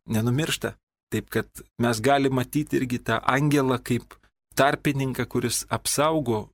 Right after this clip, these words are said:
žmogų, apsaugo tą silpną, nuodėmingą žmogų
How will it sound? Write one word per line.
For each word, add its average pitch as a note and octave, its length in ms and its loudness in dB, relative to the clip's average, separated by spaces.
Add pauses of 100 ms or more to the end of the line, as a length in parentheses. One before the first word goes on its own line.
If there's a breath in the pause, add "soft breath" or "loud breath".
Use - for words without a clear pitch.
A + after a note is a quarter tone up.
žmogų, G#2+ 560 0 (400)
apsaugo C3+ 480 2
tą A#2+ 100 0
silpną, B2+ 540 0 (100)
nuodėmingą A2+ 720 0
žmogų A#2 420 0